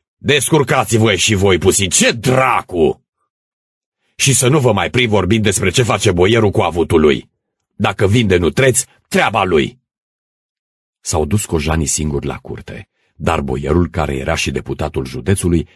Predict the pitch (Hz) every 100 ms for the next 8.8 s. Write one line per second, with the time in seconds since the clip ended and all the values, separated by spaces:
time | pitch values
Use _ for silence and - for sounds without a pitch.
0 | _ _ - 131 90 85 - 76 78 73
1 | 80 71 67 65 65 62 - - _ _
2 | _ 113 120 71 - 71 67 67 - -
3 | _ _ _ _ _ _ _ _ _ _
4 | _ _ _ _ _ - 76 80 78 117
5 | 92 82 76 78 78 - 90 73 67 65
6 | 62 65 - 67 64 58 50 50 _ _
7 | _ _ _ _ _ 98 92 85 82 85
8 | 80 73 78 67 67 - 65